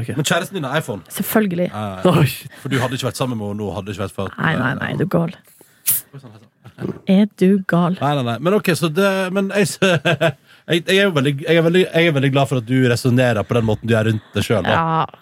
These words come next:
Speaker 3: men, eh, det, det skal si, altså, det der utstyret er en ting, men jeg er litt spent på hvordan det skal bære åt det der, fordi, eh, du sier det, ikke knekk, eh, foten, og det, altså, det, jeg, det er en, det er en reell frykt.
Speaker 2: Orker ikke at du skal ut av programmet nå i tre måneder med brukket fot.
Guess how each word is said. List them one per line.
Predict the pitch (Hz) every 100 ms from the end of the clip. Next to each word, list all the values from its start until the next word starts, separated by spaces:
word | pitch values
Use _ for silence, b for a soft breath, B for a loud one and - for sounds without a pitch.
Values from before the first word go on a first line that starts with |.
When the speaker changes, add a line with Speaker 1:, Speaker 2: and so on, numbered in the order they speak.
| -
Speaker 3:
men, | 240 247
eh, | - 254 254 240
det, | 226 226 208
det | 247
skal | 262
si, | - 254
altså, | 233 220 226
det | 220
der | 214 208 220
utstyret | - 226 185
er | 170 175
en | 185
ting, | 165 175
men | 196
jeg | 202 202 208
er | 214
litt | 208 -
spent | - 190 190
på | 175
hvordan | 180 190 - 170
det |
skal | 170 175 170
bære | 175 175
åt | - 240 -
det |
der, | 160 170
fordi, | - 175 170 165
eh, | 160 160
du | 175
sier | 185 233 214
det, | 175
ikke | 185 - 180
knekk, | - 190 - 175
eh, | 170
foten, | - - 180
og | 170
det, | 185
altså, | 196 185
det, | 208 220 -
jeg, | 208 240 233
det | 220
er |
en, | 214 196
det | 214 226
er | 220 214
en | 202 190
reell | 202 208 214 202 -
frykt. | - - - - -
Speaker 2:
Orker | 143 139
ikke | 139
at |
du | 151
skal | - 143
ut | 135
av |
programmet | 120 131 110
nå | 107
i | -
tre | 120
måneder | 101 107 107
med | 104 101 92
brukket | 92 101
fot. | - 117 -